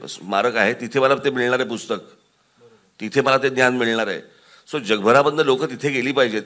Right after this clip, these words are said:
इतकं भव्य मोठं असं, अशा प्रकारचं, अ, तिथे library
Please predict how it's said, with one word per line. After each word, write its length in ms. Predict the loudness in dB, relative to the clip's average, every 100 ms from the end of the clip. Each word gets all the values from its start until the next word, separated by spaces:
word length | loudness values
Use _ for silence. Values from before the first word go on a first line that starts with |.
| -8
इतकं 420 | -12 -12 -6 -6
भव्य 400 | -2 -2 0 -2
मोठं 760 | -2 -4 -6 0 2 2 -4 -20 _ _ _ _ _ _ _ _ _ _ _ _
असं, 260 | -8 0 2
अशा 320 | 4 2 0
प्रकारचं, 460 | -2 -2 -2 -2 -6 -6
अ, 360 | -10 -8 -8 -10 -18 -20 -14
तिथे 240 | -4 -2
library 440 | 0 0 -2 -6